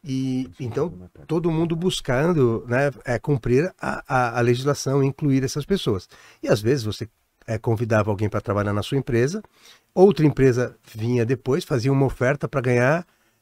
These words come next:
Speaker 1: trinta por cento mais, né? Então, por um período, isso aconteceu, mas o mercado se regulou rapidamente, percebeu que isso era predatório.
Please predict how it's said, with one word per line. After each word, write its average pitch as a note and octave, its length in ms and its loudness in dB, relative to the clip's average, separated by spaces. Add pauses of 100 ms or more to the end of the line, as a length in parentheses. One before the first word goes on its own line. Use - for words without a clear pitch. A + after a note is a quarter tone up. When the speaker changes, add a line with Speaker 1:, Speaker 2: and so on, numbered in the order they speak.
(120)
Speaker 1:
trinta D#3+ 260 2
por D3+ 140 -2
cento E3 300 0
mais, C#3 480 -2 (420)
né? C3+ 240 0 (140)
Então, F#3 340 -2 (100)
por E3+ 180 4
um G#3+ 80 4
período, F#3 420 2
isso - 180 -4
aconteceu, F#3 880 0 (280)
mas C#3 180 -2
o F3+ 40 0
mercado F#3+ 300 0
se - 120 -4
regulou F3+ 340 4
rapidamente, F3+ 600 0
percebeu E3+ 380 -4
que - 80 -10
isso - 120 -10
era F#3+ 100 -2
predatório. F3 880 -2